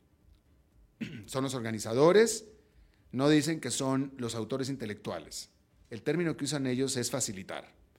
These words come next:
lo que sea que eso quiera decir. Para esto, Ucrania negó cualquier involucramiento.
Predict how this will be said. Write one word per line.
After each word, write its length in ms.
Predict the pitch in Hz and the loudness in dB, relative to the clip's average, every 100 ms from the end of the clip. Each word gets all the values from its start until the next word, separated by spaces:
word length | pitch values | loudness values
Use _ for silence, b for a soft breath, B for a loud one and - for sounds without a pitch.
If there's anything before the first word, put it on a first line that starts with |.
| b b b | b b b
lo 160 | 107 110 | -10 -8
que 120 | 113 | -6
sea 400 | 113 131 147 - | -2 0 0 -4
que 120 | - | -6
eso 220 | 113 120 117 | -4 -4 -4
quiera 240 | 117 110 | -6 -4
decir. 440 | 104 92 90 76 - b b b b b b _ - | -6 -6 -8 -12 -20 b b b b b b _ -6
Para 220 | 123 147 | 2 8
esto, 400 | 233 226 - 98 | 8 8 2 0
Ucrania 680 | - 120 175 151 127 117 113 - - | -2 -4 2 2 4 0 -2 -8 -10
negó 540 | 113 117 107 120 123 120 | -4 -2 2 2 0 -2
cualquier 320 | 110 101 107 | -6 -4 -4
involucramiento. 720 | 107 104 95 95 90 71 - | -2 -4 -6 -10 -12 -14 -20